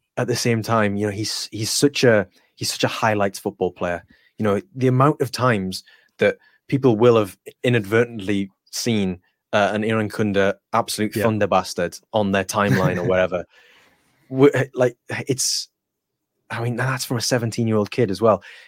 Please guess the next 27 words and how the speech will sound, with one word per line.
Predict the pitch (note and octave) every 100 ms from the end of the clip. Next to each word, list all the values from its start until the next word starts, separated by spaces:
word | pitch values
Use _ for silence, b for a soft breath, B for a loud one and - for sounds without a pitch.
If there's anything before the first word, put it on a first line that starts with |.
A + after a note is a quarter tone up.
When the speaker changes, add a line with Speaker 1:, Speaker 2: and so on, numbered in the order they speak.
| -
Speaker 1:
Yeah, | A#2 F#2 - - -
it, | D3+ D#3
it | D#3+
will | D#3+
be | D#3+
interesting | D#3+ C#3+ B2+ C3
to |
see | A#2+
what | A#2 G2+
happens, | G2+ G2 F#2 - _ _
um, | A2 G2+
with | G2+
him | G2 F#2+ F#2
in | G2+
Germany | G2 F2+ F2+ F2+ b b
because, | G#2+ - A2 F#2+ - b b b
you | G#2+
know, | G#2
you've | G2+
got | G2+
the | A#2+
recent | A2 A2 A2+ G#2+
example | G2 G#2 G2 G#2 F#2 - _ -
of, | G#2 - -
um, | G#2+ G2+ F#2+ F#2+ G#2+
Alou | G#2+ G2
Kool, | - B2+ B2 A#2+